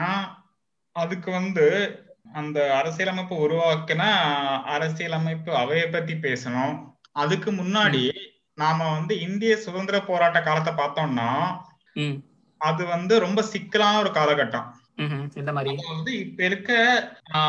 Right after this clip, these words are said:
Speaker 1: இந்திய அரசியல் கட்சிகள்ல இருக்க ஒவ்வொருத்தர் என்னென்ன கோட்பாடு கொள்கை எல்லாம் வச்சுக்கிட்டு இருக்காங்களோ அவங்க எல்லாருமே இப்ப காங்கிரஸ் இருந்தாங்க. அவங்க எல்லாருக்கும்
Speaker 2: ஆ, அப்ப காங்கிரஸ் தான் ஒரு பிரதான கட்சியா இருந்தது.
Speaker 1: ஆ?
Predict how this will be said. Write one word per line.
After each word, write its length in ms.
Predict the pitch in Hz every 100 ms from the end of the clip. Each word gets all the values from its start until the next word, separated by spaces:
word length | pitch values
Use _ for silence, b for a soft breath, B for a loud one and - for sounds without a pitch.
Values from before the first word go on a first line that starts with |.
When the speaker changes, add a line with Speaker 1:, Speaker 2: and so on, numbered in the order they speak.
| 151 147
Speaker 1:
இந்திய 420 | 151 156 202 214 165
அரசியல் 440 | 160 165 208 190
கட்சிகள்ல 600 | 180 165 - 180 165 160 185
இருக்க 300 | 165 160 165 165 151 147
ஒவ்வொருத்தர் 440 | 156 170 175 185
என்னென்ன 280 | 170 165 170 165
கோட்பாடு 400 | 165 165 170 160
கொள்கை 220 | 156 156
எல்லாம் 200 | 160 156
வச்சுக்கிட்டு 360 | 147 156 156
இருக்காங்களோ 360 | 151 143 139 202
அவங்க 220 | 170 160
எல்லாருமே 520 | 156 160 185 190 196 240
இப்ப 160 | 196
காங்கிரஸ் 400 | 165 151 151 156
இருந்தாங்க. 400 | 151 127 120 113 107 - B B _
அவங்க 340 | - 160 196 202
எல்லாருக்கும் 540 | 180 214 220 226 226 - -
Speaker 2:
ஆ, 140 | 196
அப்ப 140 | 196 190
காங்கிரஸ் 400 | 147 165 170 156
தான் 140 | 226
ஒரு 160 | 214 240 -
பிரதான 380 | - - 185 208
கட்சியா 360 | 196 - 175 160
இருந்தது. 300 | 147 131 131 - _
Speaker 1:
ஆ? 80 | 151